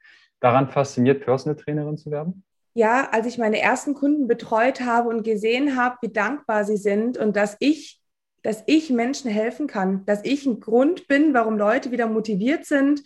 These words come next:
Speaker 2: dass ich ihnen zur Seite stehen darf und mit ihnen den Weg gehen darf, dieses Vertrauen zu bekommen und dieses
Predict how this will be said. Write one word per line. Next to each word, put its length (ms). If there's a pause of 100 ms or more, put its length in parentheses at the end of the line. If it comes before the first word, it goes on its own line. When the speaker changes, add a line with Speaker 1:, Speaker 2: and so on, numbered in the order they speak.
(420)
Speaker 2:
dass 180
ich 80
ihnen 160
zur 120
Seite 380
stehen 360
darf 540 (300)
und 120
mit 120
ihnen 160
den 140
Weg 180
gehen 140
darf, 240
dieses 300
Vertrauen 560
zu 200
bekommen 500
und 160
dieses 500